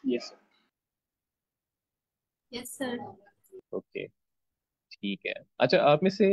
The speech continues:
Speaker 3: वो कौन से लोग हैं जिनको lead code का, lead code क्या है, कोई idea है किसी को lead code है क्या? कोई बताना चाहेगा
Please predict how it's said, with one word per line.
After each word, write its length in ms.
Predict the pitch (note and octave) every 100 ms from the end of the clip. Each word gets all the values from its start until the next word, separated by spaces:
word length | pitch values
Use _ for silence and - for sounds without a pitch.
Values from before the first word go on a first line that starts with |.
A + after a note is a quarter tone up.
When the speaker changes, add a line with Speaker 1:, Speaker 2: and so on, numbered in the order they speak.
| F#3 - _
Speaker 3:
वो 120 | C#3+
कौन 240 | D3+ D#3+ E3+
से 160 | -
लोग 220 | F3 C#3+ C#3+
हैं 80 |
जिनको 220 | D#3 D3+ D#3
lead 220 | B2+ A#2+
code 180 | D3 C#3+
का, 100 | D3 -
lead 140 | C3+ C#3
code 180 | D#3 -
क्या 160 | C#3
है, 220 | D3 C3+ C3+
कोई 520 | _ _ _ B2+ A#2+
idea 800 | A2 G#2+ F#2+ _ _ B2+ D3+ D3+
है 160 | C#3+ D3
किसी 220 | - C3+
को 140 | C3+
lead 240 | A#2+ A#2 -
code 160 | C3+ B2
है 100 | G2+
क्या? 200 | G#2+ F2 - _ _ _
कोई 80 | G2+
बताना 360 | F#2+ F#2+ G#2
चाहेगा 320 | A#2 A#2+ C3+